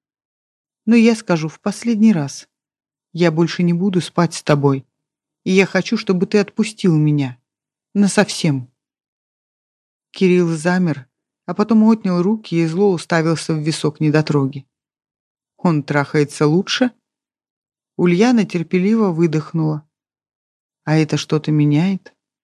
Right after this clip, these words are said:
«Ты!» начал Барховский и жестко развернул Ульяну к себе за плечи. Но неожиданно в дверях появилась Маевская и Бут. Они смущенно переглянулись и замедлили на пороге.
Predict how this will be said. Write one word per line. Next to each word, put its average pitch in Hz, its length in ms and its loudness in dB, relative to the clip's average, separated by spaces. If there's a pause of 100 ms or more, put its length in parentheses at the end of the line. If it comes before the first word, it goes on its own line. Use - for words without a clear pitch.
(880)
«Ты!» 220 380 2 (640)
начал 175 380 0
Барховский 160 1000 -2
и 185 120 2
жестко 190 400 0
развернул 175 520 0
Ульяну 170 420 0
к - 60 -10
себе 170 280 0
за 170 120 0
плечи. - 560 -4 (720)
Но 202 100 2
неожиданно 196 760 2
в 165 80 -6
дверях 185 380 0
появилась 185 460 -2
Маевская 190 560 0
и 220 60 6
Бут. 160 360 -6 (340)
Они 185 200 4
смущенно 185 520 -2
переглянулись 175 800 0
и 196 120 -6
замедлили 170 640 0
на 147 140 -4
пороге. 156 500 0